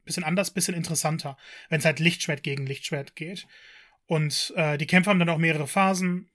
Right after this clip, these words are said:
Manchmal springen sie auf bestimmte Objekte noch drauf oder manchmal muss man so kleine Levelabschnitte dann noch bewältigen, um zur nächsten Phase zu kommen. Also gerade solche Momente sind ganz cool umgesetzt. Lustigerweise in der Sequel-Trilogie funktionieren die <laughs> weniger gut.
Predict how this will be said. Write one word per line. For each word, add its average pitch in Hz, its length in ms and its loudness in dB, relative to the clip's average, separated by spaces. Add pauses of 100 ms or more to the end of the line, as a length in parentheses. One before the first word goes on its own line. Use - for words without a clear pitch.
Manchmal 156 400 -4
springen 160 360 0
sie 151 120 -4
auf 147 220 -8
bestimmte 151 840 -4
Objekte 156 400 -2
noch 151 120 -2
drauf 165 400 2
oder 151 120 -2
manchmal 143 260 -6
muss 143 140 -6
man 147 100 -4
so 143 80 -8
kleine 139 240 -4
Levelabschnitte 143 580 -6
dann 143 140 -6
noch 151 200 -8 (460)
bewältigen, 165 640 4
um 151 220 -4
zur 151 140 -2
nächsten 147 280 -4
Phase 147 320 -4
zu 143 140 -8
kommen. 175 440 0 (760)
Also 160 200 4
gerade 170 320 6
solche 175 300 2
Momente 220 280 2
sind 190 180 -2
ganz 196 280 2 (120)
cool 202 300 0
umgesetzt. 190 800 -2 (420)
Lustigerweise 180 560 4
in 185 40 2
der 175 100 2
Sequel-Trilogie 202 720 -2
funktionieren 175 480 -2
die 151 140 -6
<laughs> - 0 -
weniger 170 500 0
gut. 220 300 -8